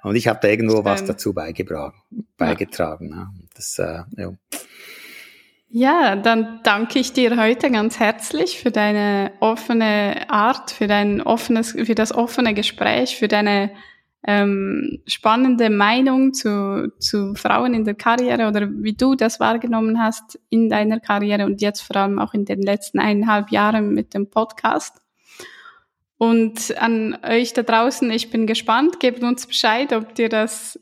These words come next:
Speaker 2: ob dir dieses, äh, Format auch gut findet zwischendurch.
Speaker 1: Mhm.
Speaker 2: Nicht, dass wir auf die Frauen verzichten werden, aber vielleicht so alle fünf bis zehn Folgen einmal ein Mann
Speaker 1: Mhm.
Speaker 2: aus seiner Perspektive zu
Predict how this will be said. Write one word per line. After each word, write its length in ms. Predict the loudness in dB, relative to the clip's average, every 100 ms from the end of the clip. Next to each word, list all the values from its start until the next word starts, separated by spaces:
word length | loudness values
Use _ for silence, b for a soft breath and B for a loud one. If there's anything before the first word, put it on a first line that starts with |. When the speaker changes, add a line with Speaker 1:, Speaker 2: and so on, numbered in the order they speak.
| -10
Speaker 2:
ob 180 | -10 -4
dir 140 | -4
dieses, 560 | -2 -4 -4 -8 -10 -6
äh, 360 | -4 -2 -2 -4
Format 540 | -2 2 4 2 2 2
auch 360 | 2 2 0
gut 240 | -2 -2 -2
findet 420 | -2 0 -2 -2
zwischendurch. 640 | -4 -2 -2 2 2 2
Speaker 1:
Mhm. 60 | 0
Speaker 2:
Nicht, 200 | 0 -2
dass 160 | 0
wir 160 | 2 0
auf 80 | -2
die 80 | -4
Frauen 300 | -2 -2 -4
verzichten 560 | -8 -2 -2 -2 0
werden, 260 | 2 2 0
aber 180 | -2 -2
vielleicht 380 | -2 -2 -4
so 220 | -2 -2 -2 b b b b b
alle 560 | 0 2 4 2 0 -4
fünf 800 | -6 -8 0 2 0 -2 -14 -4
bis 260 | -2 -2
zehn 300 | -2 0 0
Folgen 440 | 0 2 2 2 2
einmal 440 | 4 4 4 2
ein 320 | 0 0 2
Mann 420 | 4 4 4 2 -2 b -8
Speaker 1:
Mhm. 240 | -4 0 2
Speaker 2:
aus 180 | 2
seiner 280 | 2 2 2
Perspektive 880 | 2 -4 -2 -4 -2 -4 0 0 0 -4 b b -10
zu 160 | -4